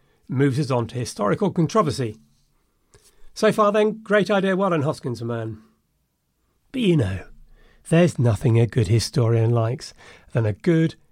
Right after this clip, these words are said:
grand narrative to snipe at, tall poppy sondr-, syndrome. And the great building is no different. Hoskins very openly noted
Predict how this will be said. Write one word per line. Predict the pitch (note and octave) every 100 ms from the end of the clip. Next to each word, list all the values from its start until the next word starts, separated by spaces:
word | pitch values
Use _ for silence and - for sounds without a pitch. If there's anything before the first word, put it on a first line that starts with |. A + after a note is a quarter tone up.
| _ _ _
grand | D3 C#3 C#3 C3 C3 _
narrative | C3+ B2+ B2 A2+ - A#2+ G2+
to | - -
snipe | - - C#3+ A#2 -
at, | A#2+ D#3 - - - -
tall | A3+ G3
poppy | - F3 C#3 A#2
sondr-, | C3 A2 C3 G3
syndrome. | - C3 A#2 A#2 G#2+ G#2 _ _ _ - - _ -
And | C3+
the |
great | B2+ F#3 E3
building | E3 D3+ D3+ F3
is | C#3+
no | A#2 G#2+
different. | - - C3+ - _ _ _ _ _ _ _ _ _ _ _
Hoskins | - - F3 A#2
very | D#3 C#3 C#3+
openly | F3+ A#2 B2+ A#2 A#2
noted | D#3 G3 F3 A#2+ A2+